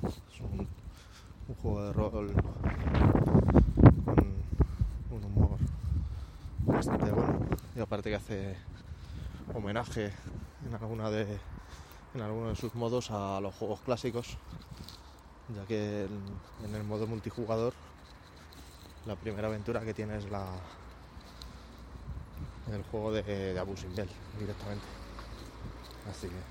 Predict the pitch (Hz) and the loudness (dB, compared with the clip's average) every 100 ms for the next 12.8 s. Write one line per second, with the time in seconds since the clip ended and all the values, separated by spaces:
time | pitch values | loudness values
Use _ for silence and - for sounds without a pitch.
0 | - - - - - - - - - - | -14 -14 -14 -14 -14 -14 -16 -18 -18 -16
1 | - - - - - - 104 98 98 95 | -16 -18 -20 -20 -20 -10 -6 -4 -2 -2
2 | 95 - 92 90 101 - 87 92 - - | -4 -6 -10 -10 -10 -12 -12 -12 -12 -14
3 | - - - - - - - - - - | -14 -14 -14 -16 -18 -16 -16 -18 -18 -18
4 | - - 123 123 117 120 - 113 110 107 | -12 -4 -4 -4 -6 -6 -2 2 2 0
5 | 107 127 117 - - - - - - - | -4 -2 -2 -2 -14 -16 -14 -14 -16 -18
6 | - - - - - - - - 107 101 | -18 -18 -18 -18 -16 -18 -18 -12 -10 -8
7 | 107 104 98 113 104 117 110 110 117 120 | -6 -4 -4 -6 -6 -6 -4 -2 -2 -2
8 | 95 - 92 - 107 147 139 123 123 123 | -4 -8 -10 -10 -8 -6 -4 -6 -4 -6
9 | 113 - 127 113 104 98 87 - - - | -6 -4 -4 -2 0 -2 -6 -12 -18 -18
10 | - - - - - - - 110 101 98 | -20 -20 -20 -20 -20 -20 -10 -8 -6 -6
11 | 101 123 113 117 - 92 110 110 95 95 | -4 -6 -6 -8 -8 -8 -4 -4 -4 -6
12 | 95 107 104 120 120 117 110 | -4 -4 -2 -2 0 0 0